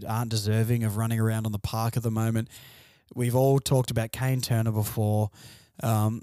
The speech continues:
I like Liam Shields. I think he had a good game on the weekend, um, and I like his experience, so he's okay. Um, but a couple of things I will say,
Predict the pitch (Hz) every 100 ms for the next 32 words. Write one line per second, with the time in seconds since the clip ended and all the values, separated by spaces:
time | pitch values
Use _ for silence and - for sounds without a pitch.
0 | _ - _ - 175 180 180 156 156 151
1 | - 151 156 160 143 131 131 131 127 131
2 | 127 120 117 120 117 113 113 113 123 113
3 | 120 123 - - 113 110 113 113 117 120
4 | 120 107 - 110 107 107 - 104 139 127
5 | 107 - 101 101 - - - - - _
6 | - 117 117 123 - - 165 185 269 285
7 | 294 254 233 160 156 160 - 127 117